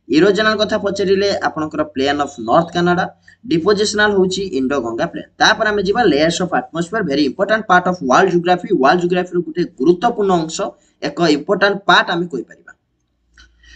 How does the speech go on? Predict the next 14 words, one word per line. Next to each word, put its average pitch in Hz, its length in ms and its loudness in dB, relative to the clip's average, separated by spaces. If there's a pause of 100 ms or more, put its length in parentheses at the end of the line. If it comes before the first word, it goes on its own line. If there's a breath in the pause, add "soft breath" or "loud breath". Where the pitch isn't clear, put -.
(640 soft breath)
What 175 300 0
is 233 140 0
atmosphere? 175 520 -2
Atmosphere 254 580 0
କହିଲେ 240 180 4
ଆମେ 226 180 0
କଣ 160 260 -2
ବୁଝନ୍ତି? - 400 -8 (760)
ଆମେ 180 500 2
atmosphere 240 640 0
ଆମେ 220 160 0
ତାକୁ 185 340 -2
ହିଁ 240 120 2
କହିଥାନ୍ତି, 165 540 0